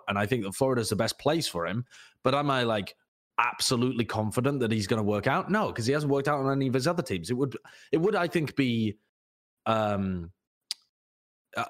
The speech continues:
a decent bet, but it still seems like a bit of a risk to me, um, to,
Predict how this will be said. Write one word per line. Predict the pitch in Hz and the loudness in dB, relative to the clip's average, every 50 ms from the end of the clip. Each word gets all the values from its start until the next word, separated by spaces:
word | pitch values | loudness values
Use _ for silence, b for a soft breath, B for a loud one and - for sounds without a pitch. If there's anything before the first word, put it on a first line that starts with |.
| - 127 | -2 -2
a | 135 | 0
decent | 117 117 160 175 160 - - 147 123 98 98 90 | 0 0 0 0 0 0 0 -2 -2 -4 -6 -2
bet, | - 120 131 170 - - - - - _ _ _ - | -2 0 0 -2 -4 -6 -10 -10 -12 _ _ _ -2
but | 143 135 | 0 0
it | 139 131 - - | 0 -2 -2 -2
still | - - 180 196 156 120 | 0 0 0 0 0 0
seems | - 160 160 156 120 113 | 0 0 0 0 0 0
like | 107 101 - | 0 0 0
a | 107 | 0
bit | 98 123 | 0 0
of | 117 92 | 0 0
a | 90 | -2
risk | 92 107 123 113 - - - - | -2 -2 -2 -2 -2 -4 -8 -8
to | - 92 | -10 -10
me, | 76 65 73 76 b b b b _ _ _ _ - | -8 -10 -12 -14 b b b b _ _ _ _ -8
um, | - 90 90 87 87 85 80 - | -4 -2 -2 -2 -4 -8 -8 -4
to, | - 110 98 95 92 76 | -2 -2 0 0 -2 -4